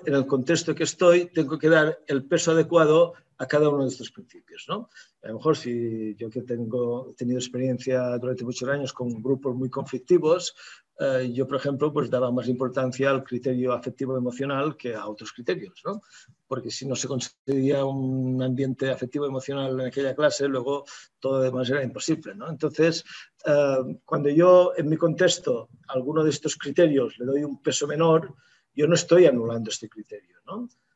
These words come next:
Porque a lo mejor en un rediseño puedo intentar mejorar este criterio, sino que estoy diciendo que en aquel contexto tengo que dar más peso a otro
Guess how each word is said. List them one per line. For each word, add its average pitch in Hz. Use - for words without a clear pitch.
Porque 127
a -
lo 127
mejor 151
en 151
un 147
rediseño 156
puedo 139
intentar 143
mejorar 135
este 127
criterio, 135
sino 123
que 113
estoy 147
diciendo 143
que 117
en 117
aquel 131
contexto 147
tengo 139
que 147
dar 143
más 131
peso 143
a 147
otro 151